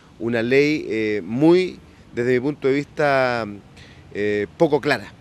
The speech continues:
O sea, no cualquier chileno puede saber quiénes aportan en las campañas porque existe la figura del aporte anónimo. Y creemos que eso es negativo. Ahí en el aporte anónimo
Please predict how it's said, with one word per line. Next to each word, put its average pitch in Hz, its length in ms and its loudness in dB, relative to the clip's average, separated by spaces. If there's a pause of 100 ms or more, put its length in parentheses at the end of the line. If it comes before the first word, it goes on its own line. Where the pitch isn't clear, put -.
(380)
O - 20 -20
sea, 131 140 -6
no 156 180 2
cualquier 185 300 -2
chileno 165 300 -4
puede 165 180 2
saber 151 220 -2
quiénes 151 180 -2
aportan 147 320 -2
en 151 40 -6
las 143 100 -4
campañas 156 320 -2
porque 127 180 -6
existe 147 260 -8
la 139 120 -2
figura 131 260 0
del 135 80 4
aporte 123 300 -2
anónimo. 113 340 -4 (460)
Y 107 40 -14
creemos 131 240 -2
que 127 60 -6
eso 143 140 -6
es 131 40 -8
negativo. 117 400 -4
Ahí 123 120 0
en 139 80 -2
el 139 80 -2
aporte 123 320 -4
anónimo 175 420 -4